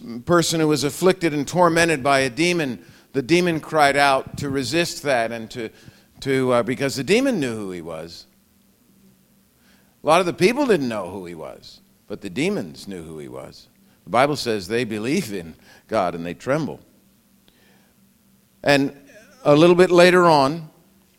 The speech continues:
after he had healed and prayed for people and, and, and declared to them the word, down in verse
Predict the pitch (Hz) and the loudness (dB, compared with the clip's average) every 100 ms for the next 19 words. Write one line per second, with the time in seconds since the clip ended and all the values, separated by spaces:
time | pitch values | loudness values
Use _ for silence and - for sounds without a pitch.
0 | - 135 143 156 151 147 123 - _ - | 2 4 6 4 2 2 -4 -12 _ 0
1 | 151 165 151 165 175 165 156 139 131 - | 4 4 4 4 6 6 4 2 -4 0
2 | 170 170 151 - 143 156 143 135 127 123 | 4 4 4 -2 -4 -2 -2 0 0 0
3 | 117 107 - - - 131 123 113 127 113 | -2 -6 -14 -10 -2 0 2 2 2 0
4 | - - 139 - 156 165 170 143 143 123 | -8 -6 -4 0 6 8 8 4 -4 -2
5 | 135 127 117 120 135 165 151 117 107 - | 0 0 -2 -2 4 6 6 4 -4 -18
6 | _ _ _ _ _ _ _ _ _ _ | _ _ _ _ _ _ _ _ _ _
7 | _ _ _ _ _ _ _ _ _ _ | _ _ _ _ _ _ _ _ _ _
8 | _ _ _ _ - 147 151 147 139 135 | _ _ _ _ 2 4 6 4 2 4
9 | 143 - - | 2 2 -6